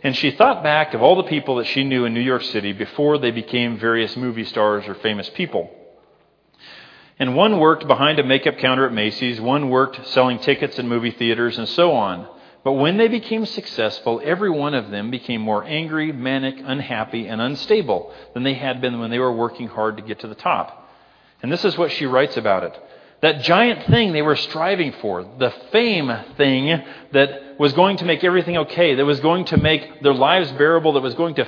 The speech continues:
fill them with a ha-ha happiness, had happened. And the next day they woke up and they were still them. The disillusionment turned them into howling, insufferable people. Because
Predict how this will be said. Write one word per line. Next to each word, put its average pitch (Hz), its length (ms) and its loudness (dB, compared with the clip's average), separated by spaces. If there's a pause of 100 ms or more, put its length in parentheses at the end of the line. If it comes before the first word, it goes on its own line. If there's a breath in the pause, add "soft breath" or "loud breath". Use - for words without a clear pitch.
fill 190 220 4
them 156 180 0
with 151 220 2
a 110 100 6
ha-ha 156 580 4
happiness, 135 640 -2 (160)
had 127 100 0
happened. 127 540 0 (460 loud breath)
And 107 100 -8
the 120 60 -2
next 170 300 -2
day 131 180 2
they 110 140 0
woke 139 280 0
up 107 220 2
and 107 100 -8
they 107 80 -6
were 101 140 -6
still 156 340 -4
them. 107 440 -2 (360 loud breath)
The 113 60 -8
disillusionment 143 840 -2
turned 165 360 -8
them 98 300 -8 (360 soft breath)
into 104 220 -8
howling, 156 580 0
insufferable 131 800 -6
people. - 400 -14 (1700 loud breath)
Because 104 640 -2